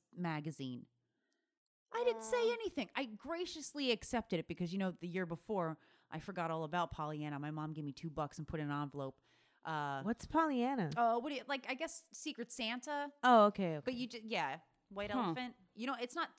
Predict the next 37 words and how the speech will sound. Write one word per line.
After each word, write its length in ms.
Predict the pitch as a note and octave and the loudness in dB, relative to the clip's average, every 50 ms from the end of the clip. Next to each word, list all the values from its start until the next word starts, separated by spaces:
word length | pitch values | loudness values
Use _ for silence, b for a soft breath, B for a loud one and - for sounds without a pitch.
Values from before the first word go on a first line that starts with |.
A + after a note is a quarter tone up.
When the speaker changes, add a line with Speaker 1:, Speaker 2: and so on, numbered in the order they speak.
| - - | -12 -8
Speaker 1:
to 160 | C4 A3+ A3 | -6 -6 -4
anyone. 440 | F#3+ E3+ E3+ E3+ D#3 D#3 D3 C#3+ C3+ | -4 -6 -6 -6 -8 -10 -10 -10 -10
You 80 | D3+ D#3+ | -10 -12
just 160 | F3 F3+ - | -12 -14 -12
sort 140 | - F#3 E3 | -10 -10 -10
of 100 | E3 E3 _ - | -10 -10 _ -8
all 200 | F3 F3 E3 D#3+ | -6 -6 -6 -6
throw 240 | - - F#3+ E3+ E3 | -8 -8 -8 -6 -4
it 60 | D#3+ | -4
under 160 | E3 D#3+ D#3+ | -6 -6 -8
the 100 | D3 D#3 | -10 -12
tree 480 | D3 - - E3+ E3+ D3+ D3+ D3+ D3 C#3+ _ _ _ _ _ _ _ _ _ _ _ _ _ - | -12 -12 -10 -10 -8 -8 -8 -8 -10 -12 _ _ _ _ _ _ _ _ _ _ _ _ _ -10
in 120 | F3+ F3+ | -8 -6
the 240 | F3 D#3+ D3+ C#3 C3 _ _ _ _ _ - | -6 -6 -8 -8 -12 _ _ _ _ _ -12
classroom, 520 | - F#3 D#3+ D#3 D3+ - - D#3+ D3 D3 | -10 -8 -8 -8 -8 -10 -12 -12 -12 -10
and 80 | D#3 D#3 | -10 -8
then 120 | D3+ D3+ | -8 -10
you 80 | D3 C#3 _ | -10 -12 _
take 340 | - - - E3+ D#3 - - | -14 -10 -8 -8 -8 -8 -10
one. 360 | D3+ C#3+ C#3 C3+ C3+ B2+ C3 C3 | -10 -10 -8 -8 -10 -10 -10 -8
Speaker 2:
You 120 | G3 G3 F3 | -6 -6 -4
pick 300 | - - E3+ D3+ - - | -2 -2 -2 -2 0 -2
one? 300 | D3+ D#3 E3 F3+ G3+ G#3+ | -2 0 0 -2 -4 -4
Speaker 1:
You 120 | G3+ G3+ | -6 -8
pick 280 | F#3+ - G3 E3+ - - | -10 -8 -10 -10 -10 -12
one. 260 | D3+ C#3 C3 G2+ - - - - - D3+ D#3+ D3+ | -14 -14 -14 -14 -16 -18 -20 -18 -16 -14 -14 -14
Speaker 2:
Okay. 180 | C#3+ D3 C#3+ - C3+ C3+ - | -14 -14 -16 -16 -18 -18 -14
Speaker 1:
Yeah. 220 | F#3 F3 D3+ C3+ B2+ - E3+ - _ _ _ _ _ _ _ _ _ _ _ - - | -10 -8 -8 -8 -10 -14 -18 -20 _ _ _ _ _ _ _ _ _ _ _ -8 -4
Speaker 3:
Oh, 220 | F3+ B3 F#4 G#4 D#4+ | -2 -2 0 0 2
Speaker 2:
Yeah, 140 | C4 B3+ B3+ | 4 4 4
he 120 | C4 D#4+ | 4 4
Speaker 3:
okay. 80 | F4+ F#4 | 4 4
Speaker 2:
coulda 260 | F#4 G4 G4 F#4+ F4 E4+ | 6 6 6 4 2 0
just 200 | D4 B3 - - | -4 -12 -8 -4
been 160 | - A3+ A3 | -4 -2 -2
more 200 | G#3+ G3+ F#3+ F#3+ F3+ | 0 0 0 -2 -2
gracious. 600 | - F3+ F3 E3+ D#3+ - D#3 A2 B2 - - | 0 0 0 0 -2 -4 -6 -6 -8 -8 -12